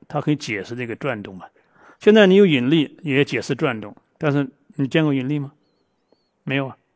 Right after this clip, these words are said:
所以爱因斯坦后来广义相对论，他把引力给取消了。爱因斯坦说没有引力这回事，空间弯曲。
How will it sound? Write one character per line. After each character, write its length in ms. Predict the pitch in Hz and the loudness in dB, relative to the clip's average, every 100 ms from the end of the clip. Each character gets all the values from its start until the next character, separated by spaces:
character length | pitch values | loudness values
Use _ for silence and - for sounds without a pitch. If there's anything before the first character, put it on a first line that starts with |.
| _ _ _ _ _ _ | _ _ _ _ _ _
所 160 | 190 | 4
以 20 | |
爱 100 | 226 | 6
因 60 | 247 | 6
斯 80 | 254 | 4
坦 200 | 220 135 | 4 4
后 160 | 185 | 4
来 100 | 180 | 4
广 320 | 170 156 120 156 | 4 0 0 2
义 20 | |
相 120 | 190 | 0
对 40 | 190 | 0
论， 120 | 160 | -2
他 80 | 160 | -2
把 100 | 196 | -2
引 140 | 117 | -4
力 80 | 143 | -4
给 100 | 165 | -6
取 160 | - | -8
消 220 | 104 127 180 | -14 -12 -12
了。 100 | 165 _ _ _ _ _ _ _ _ _ _ _ | -12 _ _ _ _ _ _ _ _ _ _ _
爱 100 | 180 | -2
因 60 | 196 | 2
斯 60 | |
坦 140 | 180 135 | 2 0
说 140 | 151 | -4
没 100 | 139 | -4
有 140 | 175 | -2
引 120 | 170 110 | -4 -6
力 120 | 117 | -10
这 120 | 110 | -12
回 120 | 101 | -12
事， 200 | 107 110 - _ _ - | -14 -14 -20 _ _ -6
空 200 | 180 190 | 0 2
间 160 | 185 | 2
弯 140 | 180 180 | 2 -4
曲。 260 | - 262 | -6 -8